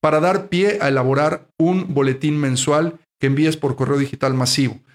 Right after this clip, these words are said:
El boletín mensual puede contener información no solo de tus programas, servicios y amenidades,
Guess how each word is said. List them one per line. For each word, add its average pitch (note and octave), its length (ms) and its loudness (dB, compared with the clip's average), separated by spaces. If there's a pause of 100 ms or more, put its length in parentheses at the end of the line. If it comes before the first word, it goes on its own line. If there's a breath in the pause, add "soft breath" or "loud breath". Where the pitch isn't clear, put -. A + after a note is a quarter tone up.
(200 soft breath)
El C3+ 100 -2
boletín C#3+ 340 0
mensual D#3+ 420 0
puede G3+ 240 0
contener C#3+ 320 -2
información C#3 640 -2 (220 loud breath)
no E3+ 80 -2
solo F3 200 2
de E3 60 -4
tus C3+ 140 -4
programas, C#3+ 760 -2
servicios C#3 500 0
y C3 40 0
amenidades, C3+ 640 0